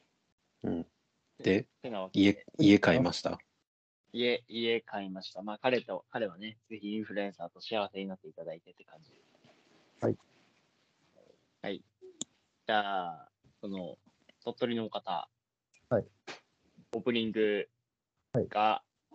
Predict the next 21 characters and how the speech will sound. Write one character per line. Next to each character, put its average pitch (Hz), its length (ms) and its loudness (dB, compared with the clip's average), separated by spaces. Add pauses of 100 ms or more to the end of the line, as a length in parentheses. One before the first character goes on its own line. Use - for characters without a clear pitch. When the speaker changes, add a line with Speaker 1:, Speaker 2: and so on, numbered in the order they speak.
(640)
Speaker 2:
今 185 140 4
日、 - 80 -4 (100)
今 - 140 -14
年、 151 560 2 (260)
今 180 180 6
日 123 40 2
ま 107 120 0
で 92 140 -10
に 90 160 -16
あ 104 100 -6
っ - 60 -12 (100)
た 82 120 -12
出 104 120 -16
来 123 200 -2
事 85 480 -10 (340)
か、 151 300 0 (400)
買 123 120 -6
っ - 120 -20
た 135 100 4
も 120 180 0
の 117 220 0